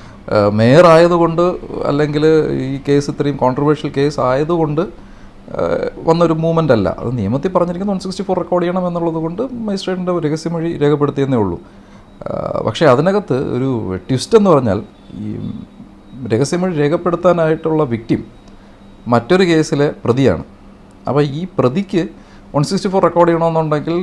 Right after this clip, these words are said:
ജൂറിസ്ഡിക്ഷണൽ കോടതിയിൽ നിന്നും പെർമിഷൻ വാങ്ങിച്ചിട്ട് ഇൻവെസ്റ്റിഗേറ്റിംഗ് ഓഫീസർ, ഏഹ്, വിക്ടിമിനെ കണ്ട് സമൻസ് കൊടുത്ത് ഇത്രാം തീയതി ഇന്ന സമയത്ത് ഇന്ന കോടതിയിൽ പോയി മൊഴി കൊടുക്കാൻ പറഞ്ഞൊരു സമൻസ് സെർവ് ചെയ്യണം.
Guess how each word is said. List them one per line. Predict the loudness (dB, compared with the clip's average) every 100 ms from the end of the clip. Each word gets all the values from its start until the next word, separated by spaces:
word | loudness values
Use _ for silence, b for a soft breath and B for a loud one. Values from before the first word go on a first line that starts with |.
| -2
ജൂറിസ്ഡിക്ഷണൽ | -4 -4 -8 -6 -8 -4
കോടതിയിൽ | 0 0 0 -4 -4 -4
നിന്നും | -4 -4 -8 -10 -2
പെർമിഷൻ | 0 0 -2 -2 0
വാങ്ങിച്ചിട്ട് | 0 -2 -4 -2 -4 -4 B B B -4
ഇൻവെസ്റ്റിഗേറ്റിംഗ് | 0 2 2 0 0 0
ഓഫീസർ, | -2 -4 -4 0
ഏഹ്, | -2 -2 -16 -14 -10 -8 -6 -6
വിക്ടിമിനെ | -4 -2 0 -2 -2
കണ്ട് | -2 0 0 -2 -6 -16 -12 -8
സമൻസ് | -4 0 0 0 -2
കൊടുത്ത് | 0 -2 -4 -6
ഇത്രാം | 0 0 2
തീയതി | -2 -4
ഇന്ന | -4 -4
സമയത്ത് | -4 -4 -4
ഇന്ന | -4 -2
കോടതിയിൽ | -2 -2 -4 -2
പോയി | -4 -2
മൊഴി | -2 -4
കൊടുക്കാൻ | -4 -4 -4
പറഞ്ഞൊരു | -4 -6 -8 -6
സമൻസ് | -4 -4 0
സെർവ് | 0 2
ചെയ്യണം. | -2 -4